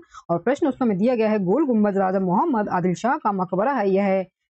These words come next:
डैश का हिस्सा है। दोस्तों, आंसर है इसका बीजापुर का, बीजापुर का। गोल गुम्बद बीजापुर के सुल्तान मोहम्मद आदिल शाह का मकबरा है, स्वयं शासक द्वारा निर्मित। यह अधूरा होने के बावजूद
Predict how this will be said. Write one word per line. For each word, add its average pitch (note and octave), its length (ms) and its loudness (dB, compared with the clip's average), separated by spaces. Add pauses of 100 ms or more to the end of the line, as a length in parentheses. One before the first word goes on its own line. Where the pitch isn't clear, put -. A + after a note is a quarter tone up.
डैश A#3+ 280 -2
का G#3+ 180 -2
हिस्सा F3+ 280 -2
है। A3 200 2
दोस्तों, G3 280 -2
आंसर G#3+ 260 0
है C#4 60 2
इसका G#3 280 -2
बीजापुर A3 520 0
का, F3 220 -6
बीजापुर G3+ 680 0
का। F3+ 280 -4 (240)
गोल C#4+ 200 0
गुम्बद G#3+ 280 2
बीजापुर G3 460 0
के F4 160 -2
सुल्तान F#3+ 440 -2
मोहम्मद G#3 480 0
आदिल F3 220 0
शाह B3+ 220 -2
का G#3 220 -4
मकबरा F#3+ 460 -2
है, G#3 220 0
स्वयं - 680 -4
शासक B3+ 320 -2
द्वारा G#3 260 0
निर्मित। A#3 380 0
यह G#3 300 0
अधूरा A3 420 2
होने G3 320 0
के G3 380 0
बावजूद G#3+ 720 0